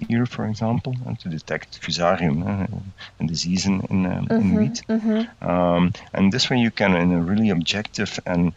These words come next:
Speaker 1: repetitive and scalable way, um, detect, um, fusarium. So check whether your
Speaker 2: Plants are
Speaker 1: products or
Speaker 2: healthy,
Speaker 1: your,
Speaker 2: right,
Speaker 1: or your
Speaker 2: right, right.
Speaker 1: varieties are resistant to, uh,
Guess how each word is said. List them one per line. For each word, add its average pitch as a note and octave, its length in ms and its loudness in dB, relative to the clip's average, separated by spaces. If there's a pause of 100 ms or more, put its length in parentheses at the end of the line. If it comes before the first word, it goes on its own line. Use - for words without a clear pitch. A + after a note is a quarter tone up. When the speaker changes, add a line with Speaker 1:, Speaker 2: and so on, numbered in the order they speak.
(160)
Speaker 1:
repetitive G#2 640 -4
and E2 100 0
scalable A2+ 680 0
way, F2 300 0 (540)
um, E2+ 440 0
detect, - 640 -4 (380)
um, D#2+ 500 -2 (180)
fusarium. E2 680 0
So D#2 280 -2 (360)
check - 280 -2
whether F2+ 220 2
your D#2+ 140 0 (580)
Speaker 2:
Plants F#3 200 -2
are G#3 60 2
Speaker 1:
products G3 340 4
or A3+ 40 4
Speaker 2:
healthy, G3 120 4
Speaker 1:
your, F#2 100 4
Speaker 2:
right, - 340 2
Speaker 1:
or G#2 80 2
your F#3+ 100 2
Speaker 2:
right, F#2+ 100 0
right. F#2 60 0
Speaker 1:
varieties G2+ 520 2
are E2+ 220 2 (120)
resistant G2 540 2
to, B2 200 0 (400)
uh, G#2+ 160 0